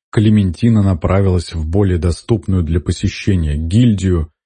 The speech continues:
и, на удивление, быстро обнаружила подходящую кандидатуру.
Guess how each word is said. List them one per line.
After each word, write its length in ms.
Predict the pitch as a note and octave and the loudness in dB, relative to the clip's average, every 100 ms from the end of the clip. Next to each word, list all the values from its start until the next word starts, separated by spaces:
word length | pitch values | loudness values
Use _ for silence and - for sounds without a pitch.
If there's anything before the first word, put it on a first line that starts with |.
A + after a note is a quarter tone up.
| _ - | _ -2
и, 80 | B2 | 2
на 140 | C3+ | 2
удивление, 640 | A2+ G#2 F#2+ G#2+ B2 G2 | 2 0 0 2 2 0
быстро 480 | F2 E2 G#2+ - F2+ | 0 0 -2 -2 -4
обнаружила 600 | D#2+ D#2 F2 G#2+ F#2 F#2 | -2 -2 0 0 0 -4
подходящую 800 | E2+ F#2 - E2+ E2+ E2 - F2 | -4 -6 -4 -4 -2 -2 -4 -6
кандидатуру. 920 | - F2 E2 - F#2 F2 F2+ D2+ D#2 | -2 -2 -4 -4 -4 -2 -4 -4 -6